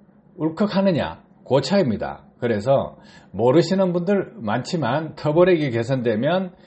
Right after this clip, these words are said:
가속 페달을 쭉 밟고 가다가 발을 살짝 뗐다가 다시 밟았을 때 바로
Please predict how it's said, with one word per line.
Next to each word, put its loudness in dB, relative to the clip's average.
가속 -4
페달을 2
쭉 -2
밟고 0
가다가 2
발을 0
살짝 -2
뗐다가 0
다시 2
밟았을 6
때 -8
바로 -2